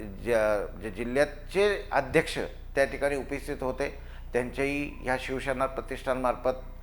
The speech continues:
आभार मानतो आणि आपला जो काही मेळावा संपन्न झाला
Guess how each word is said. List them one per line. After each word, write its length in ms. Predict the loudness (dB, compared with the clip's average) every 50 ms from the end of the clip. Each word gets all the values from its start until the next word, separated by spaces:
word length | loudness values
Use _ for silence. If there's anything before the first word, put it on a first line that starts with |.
| -14 -14 -10 -2 2
आभार 320 | 2 4 6 6 6 6
मानतो 540 | 6 6 4 4 2 0 0 0 0 -4 -10 -10 -12 -12 -12 -8 -2 4
आणि 280 | 4 6 6 6 4
आपला 320 | 4 4 4 4 4 4 4
जो 140 | 6 4
काही 180 | 4 6 4 4
मेळावा 320 | 6 6 8 8 8 8
संपन्न 420 | 6 2 -2 -4 0 0 0 2 2
झाला 300 | 2 4 4 4 4